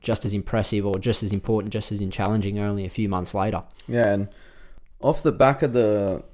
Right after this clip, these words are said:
Speaker 2: willing to fail as well. If you th-, or personally, if I think about a lot of people that I really believe in, but perhaps other people don't have the same belief in, I, I can,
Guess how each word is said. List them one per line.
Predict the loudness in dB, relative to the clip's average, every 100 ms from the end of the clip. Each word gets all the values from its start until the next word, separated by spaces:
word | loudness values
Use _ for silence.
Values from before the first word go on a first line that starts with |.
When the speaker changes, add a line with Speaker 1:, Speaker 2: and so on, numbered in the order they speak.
| -8
Speaker 2:
willing | 0 2 2
to | -2
fail | -4 0 4 4 4
as | 0 0
well. | 4 4 2 -4 -18 -20 -20 -20 -20 -20 -18 -18 -16 -16 -18 -12
If | -10 4
you | 6 6
th-, | 2 -14 0
or | 4 4 4 0 -6
personally, | 2 4 4 2 2 4
if | 6
I | 6
think | 6 4
about | 6 8
a | 8
lot | 8
of | 6
people | 4 2 2 0
that | 4
I | 8 8 6
really | 6 6 6 4
believe | 2 2 2 0 -2
in, | -2 -4 -6 -12 -14 -16 -18 -6 4
but | 6 6 -2 -14 -14 -12 -6
perhaps | -4 4 4 4
other | 4 4
people | 4 0 0 0
don't | 2 2 2
have | 0
the | -4
same | -2 -2 0
belief | -2 0 0 -2 -4
in, | -4 -6 -10 -20 -20 -20 -2 8
I, | 10 12 12 10
I | 8 6
can, | 8 2